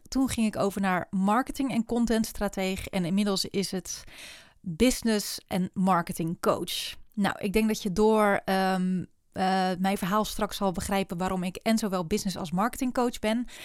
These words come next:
en ook waarom marketing en contentstrateeg niet meer, of sowieso eigenlijk nooit heeft gepast. De reden dat ik, ehm, wilde, ja, wilde wegblijven van, eh,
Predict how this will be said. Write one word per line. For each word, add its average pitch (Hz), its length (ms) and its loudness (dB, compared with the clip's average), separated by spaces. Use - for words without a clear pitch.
en 220 180 4
ook 247 160 4
waarom 208 380 4
marketing 202 800 0
en 180 180 -4
contentstrateeg 202 1160 -2
niet 208 600 2
meer, 190 500 0
of - 260 -8
sowieso 196 360 -2
eigenlijk 240 400 0
nooit 202 160 0
heeft 202 160 -6
gepast. - 520 -8
De 220 80 4
reden 247 260 6
dat 214 180 0
ik, 214 200 -4
ehm, 190 400 4
wilde, 208 760 6
ja, 196 180 0
wilde 202 220 -2
wegblijven 196 520 0
van, 190 320 2
eh, 202 160 -4